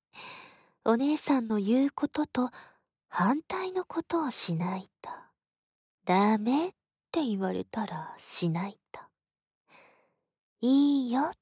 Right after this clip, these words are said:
て言われたら我慢。ゲームが始まってから、ずっとそうやって、ダメっ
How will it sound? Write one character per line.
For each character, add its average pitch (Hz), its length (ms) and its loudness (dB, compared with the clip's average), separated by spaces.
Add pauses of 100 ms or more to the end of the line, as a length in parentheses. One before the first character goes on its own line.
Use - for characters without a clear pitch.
(280)
て 381 140 2
言 311 140 -2
わ 302 120 0
れ 294 140 -2
た 311 240 -4
ら 277 220 -4 (640)
我 170 220 2
慢。 277 280 -6 (1120)
ゲ 240 240 4
ー 254 40 2
ム 214 120 0
が 190 120 -4
始 202 300 -4
ま 220 120 -4
っ - 40 -12
て - 200 -8
か 202 140 -6
ら、 - 300 -10 (880)
ず 170 140 -4
っ 165 100 -6 (280)
と - 140 -6
そ - 220 -2
う 233 60 -2
や 247 180 -10
っ - 40 -20 (160)
て、 311 140 -4 (720)
ダ 180 480 0 (420)
メ 196 180 2
っ 294 100 -6